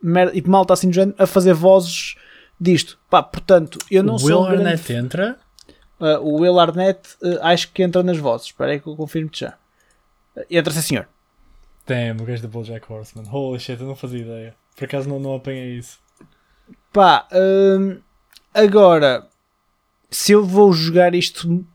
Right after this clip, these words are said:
Speaker 1: provavelmente não, porque eu não sou o maior fã de Borderlands.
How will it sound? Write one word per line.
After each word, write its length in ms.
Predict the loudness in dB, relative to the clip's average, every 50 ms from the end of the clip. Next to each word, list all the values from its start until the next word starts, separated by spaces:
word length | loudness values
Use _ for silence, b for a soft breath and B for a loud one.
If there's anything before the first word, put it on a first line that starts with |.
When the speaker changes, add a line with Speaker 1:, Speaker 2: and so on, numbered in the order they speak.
| _ _ 0
Speaker 1:
provavelmente 500 | 2 4 4 4 2 -2 -6 -8 -8 -6
não, 240 | -2 0 0 0 -2
porque 180 | -2 -2 0
eu 40 | 0
não 60 | 0
sou 160 | 0 0 0
o 20 | 0
maior 200 | 2 0 0 0
fã 140 | 4 4 4
de 60 | 4 4
Borderlands. 800 | 4 2 2 2 -2 0 0 0 2 0 -4 -4 -8 -14 -16